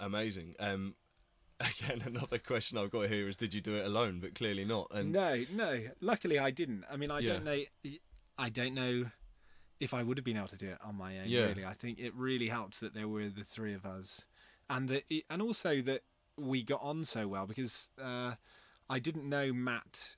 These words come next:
Speaker 2: Roberts at all at the time, because he had come via Sam, and I didn't know Sam, even though, uh, he was at the same drama school as me. He was the year above me, and I didn't know him terribly well. You know, I knew him
Speaker 1: Yeah.
Speaker 2: to sort of,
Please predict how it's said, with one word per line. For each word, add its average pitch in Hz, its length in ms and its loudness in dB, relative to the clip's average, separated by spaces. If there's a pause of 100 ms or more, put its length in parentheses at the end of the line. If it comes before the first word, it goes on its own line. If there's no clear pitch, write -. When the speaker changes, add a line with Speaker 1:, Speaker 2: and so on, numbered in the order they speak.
Speaker 2:
Roberts 113 460 -4
at - 180 -6
all 139 200 -2
at 90 80 -6
the 107 80 -6
time, 107 560 -4
because 113 240 -6
he 110 500 -2
had 107 180 -8
come 110 220 -4
via 107 360 -2 (160)
Sam, 110 600 -4 (540)
and 117 400 -2
I 120 180 2
didn't 135 320 -2
know 135 280 2
Sam, 139 640 -2
even 131 200 -2
though, 123 220 2
uh, - 40 -2 (220)
he 123 160 -4
was 110 100 -4
at 110 80 -8
the 110 40 -8
same 120 200 -2
drama 123 240 -2
school 107 200 -6
as 95 100 -8
me. 101 100 -2
He 110 120 -2
was 110 100 -8
the 113 100 -2
year 113 180 2
above 107 280 -4
me, 101 100 -2
and 98 80 -4
I 104 80 -4
didn't 107 220 -8
know 113 160 -4
him 123 200 -6
terribly 104 440 -8
well. 95 160 -10
You 104 80 -8
know, 104 100 -6
I 104 80 -6
knew 110 220 -4
him 98 180 -2
Speaker 1:
Yeah. 104 140 0
Speaker 2:
to 101 120 2
sort 110 240 -6
of, 98 220 -14